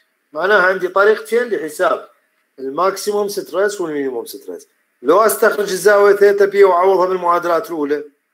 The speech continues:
لو أجي قبل على هذه المعادلة. سيجما وان وسيجما تو تعني سيجما ماكسيموم وسيجما مينيموم.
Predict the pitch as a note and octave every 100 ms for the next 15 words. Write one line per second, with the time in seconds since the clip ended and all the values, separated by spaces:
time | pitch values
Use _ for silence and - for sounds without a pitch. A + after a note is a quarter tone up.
0 | _ _ _ E3 G3+ G3 E3 E3+ G3+ A3
1 | F#3+ D#3+ C#3 B2+ A#2+ A2 G#2+ G2 F#2 _
2 | _ _ - G3+ G#3+ A3 A3 A#3 C4 B3+
3 | - A3 G#3+ G#3 G#3 A3+ A3+ D#3+ C#3 B2+
4 | F#3+ F3+ F#3+ G#3 G#3 - A#3 B3 A#3 -
5 | E3 D#3 C#3+ C3 A2